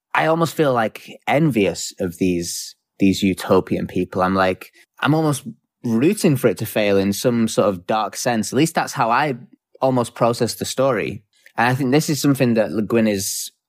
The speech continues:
aware of here, you know, but that we're almost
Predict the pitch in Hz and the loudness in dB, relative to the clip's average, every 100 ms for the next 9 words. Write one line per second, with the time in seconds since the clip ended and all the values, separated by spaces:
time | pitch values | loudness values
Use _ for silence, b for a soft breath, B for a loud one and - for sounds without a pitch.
0 | _ 101 95 120 139 98 82 - - - | _ -2 0 -2 0 0 -2 -4 -4 -4
1 | 90 - _ _ _ _ 92 98 95 107 | -4 -16 _ _ _ _ 0 2 2 -2
2 | - 113 117 139 123 - | 0 2 2 2 -2 -4